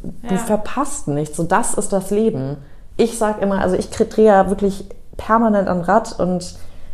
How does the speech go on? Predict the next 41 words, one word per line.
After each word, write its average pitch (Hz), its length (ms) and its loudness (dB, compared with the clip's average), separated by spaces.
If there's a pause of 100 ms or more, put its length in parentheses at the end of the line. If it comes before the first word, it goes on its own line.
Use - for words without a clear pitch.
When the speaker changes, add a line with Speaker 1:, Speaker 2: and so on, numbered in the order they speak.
(120)
Speaker 2:
wenn 180 100 0
jetzt 185 160 0
jemand 190 280 2
von 196 140 -4
meiner 170 240 2
Arbeit 190 260 4
hier 185 120 0
zuhört, 180 440 0
I'm 165 140 2
sorry, 180 420 2
aber 170 160 2
ich - 120 -8
drehe 202 180 -2
ja 202 140 2
immer 196 260 -2
völlig 220 640 -4
durch, 190 340 -2
wenn 180 140 -4
ich - 140 -8
mir 196 100 -4
denke, 175 300 -4
ich 175 140 -8
sitz 180 260 -4
acht - 320 -4
Tage 170 240 -4
lang 160 200 -6
vor 160 200 -6
einem 160 100 -4
Bildschirm. 147 480 -4 (320)
Teilweise 185 400 2
zwei 175 280 0
Bildschirme. 147 440 -2
Wenn 160 120 0
das 160 140 0
Handy 196 200 2
noch 185 140 0
mit 185 120 -4
dazu 170 240 -4
nimmt, 170 220 0
sind's - 340 -4
drei. 147 400 0